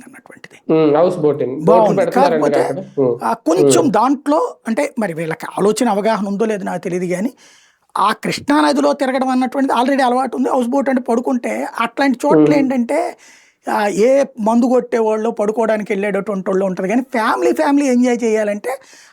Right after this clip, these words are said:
Speaker 1: ఆ రూటు మీకు కేరళలో హౌస్ బోట్లు అంటే మధ్యలో చిన్న సైజు ఊళ్ళు ఉంటాయి,
Speaker 2: ఉమ్.
Speaker 1: అక్కడ సంతల్లాగా ఉంటుంటాయి అన్నమాట.
Speaker 2: ఉమ్.
Speaker 1: ఆ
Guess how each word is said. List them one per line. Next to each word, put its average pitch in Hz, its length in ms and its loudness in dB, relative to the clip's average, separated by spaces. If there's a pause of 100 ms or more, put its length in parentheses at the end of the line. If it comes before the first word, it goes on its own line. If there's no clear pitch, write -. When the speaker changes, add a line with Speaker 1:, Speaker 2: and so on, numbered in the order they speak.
(140)
Speaker 1:
ఆ 247 140 2
రూటు 285 600 2
మీకు 196 240 -6
కేరళలో 285 600 0
హౌస్ 240 320 -2
బోట్లు 247 320 -2
అంటే 180 200 -6
మధ్యలో 240 460 0
చిన్న 233 260 -4
సైజు 233 300 -4
ఊళ్ళు 226 280 0
ఉంటాయి, - 260 -12 (720)
Speaker 2:
ఉమ్. 151 80 8
Speaker 1:
అక్కడ 143 340 6
సంతల్లాగా 247 680 0
ఉంటుంటాయి 208 380 -6
అన్నమాట. - 280 -16 (580)
Speaker 2:
ఉమ్. 131 440 4
Speaker 1:
ఆ - 80 -6